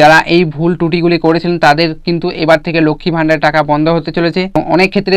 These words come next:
দেখা গিয়েছে যারা অ্যাকাউন্ট নাম্বার ভুল দিয়েছিলেন, অর্থাৎ অ্যাকাউন্ট নাম্বার ফর্মে ভুল লিখেছিলেন বা অ্যাকাউন্ট নাম্বার যারা ভুল দিয়েছিলেন, তাদেরও কিন্তু লক্ষ্মী ভান্ডারের টাকা বন্ধ হতে চলেছে। এবং তাদের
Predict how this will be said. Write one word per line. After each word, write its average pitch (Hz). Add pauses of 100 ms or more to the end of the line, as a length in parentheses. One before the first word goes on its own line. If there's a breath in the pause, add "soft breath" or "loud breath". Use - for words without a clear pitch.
(120)
দেখা 180
গিয়েছে 180 (160)
যারা 160 (100)
অ্যাকাউন্ট 175
নাম্বার 160 (120)
ভুল 170 (100)
দিয়েছিলেন, 170 (100)
অর্থাৎ 160
অ্যাকাউন্ট 165
নাম্বার 160 (160)
ফর্মে 160 (100)
ভুল 160
লিখেছিলেন 165 (100)
বা 151 (100)
অ্যাকাউন্ট 160
নাম্বার 156
যারা 160 (100)
ভুল 170
দিয়েছিলেন, 170 (420 loud breath)
তাদেরও 170
কিন্তু 170 (100)
লক্ষ্মী 160
ভান্ডারের 165
টাকা 160 (100)
বন্ধ 156 (100)
হতে 165
চলেছে। 170 (120)
এবং 156 (100)
তাদের 156